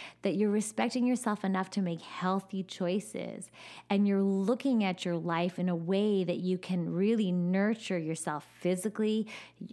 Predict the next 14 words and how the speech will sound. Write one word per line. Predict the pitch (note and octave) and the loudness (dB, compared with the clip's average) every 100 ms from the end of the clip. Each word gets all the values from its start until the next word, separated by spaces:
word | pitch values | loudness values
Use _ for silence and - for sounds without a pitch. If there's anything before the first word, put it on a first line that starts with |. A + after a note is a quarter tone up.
| - | -6
nurture | - G3 G3+ F#3 G3 F#3+ | -4 0 4 4 4 0
yourself | E3+ F3 - D#3+ - | -2 -2 -4 -4 0
mentally, | E3+ F3+ G#3 G3+ G#3 G#3+ G#3 | 2 4 2 2 0 0 0
emotionally, | - E3 E3+ G3 G3 - G3 | 0 -2 2 2 0 -2 -2
as | - F#3+ F3 | -2 -4 -2
well | G3+ | 0
as | D#4 D4+ | -2 -4
spiritually. | - - F#3+ A#3+ - F3 D3+ D#3+ - | -6 0 2 0 -2 -4 -4 -4 -4
It's | F#3+ - - | -4 -4 -8
about | F#3 G#3+ G#3+ F3 E3 | -4 0 0 0 0
getting | G#3+ G#3+ A#3 A#3 | 2 2 2 2
your | G3+ F#3+ F#3+ F#3+ | 2 2 2 2
needs | F3+ E3+ E3 - | 0 0 -4 -4
met. | E3 D3+ D3 - | -2 -2 -6 -10